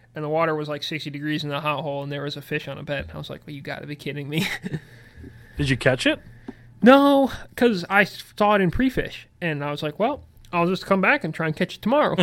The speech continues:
Speaker 1: <laughs> And then it was gone. <laughs> So it didn't help me out very much.
Speaker 2: Uh, apparently not.
Speaker 1: But it was, like, a three-pounder, so it was one I wanted to have, you know.
Speaker 2: Sure.
Speaker 1: I would have liked it for it to have stayed.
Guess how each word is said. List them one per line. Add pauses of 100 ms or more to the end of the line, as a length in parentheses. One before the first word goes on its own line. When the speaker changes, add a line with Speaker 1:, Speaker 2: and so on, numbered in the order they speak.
(140)
Speaker 1:
<laughs>
And
then
it
was
gone. (840)
<laughs> (1120)
So (680)
it
didn't
help
me
out
very
much. (420)
Speaker 2:
Uh,
apparently
not. (120)
Speaker 1:
But
it
was,
like,
a
three-pounder,
so
it
was
one
I
wanted
to
have, (160)
you
know.
Speaker 2:
Sure.
Speaker 1:
I
would
have
liked
it (140)
for
it
to
have
stayed.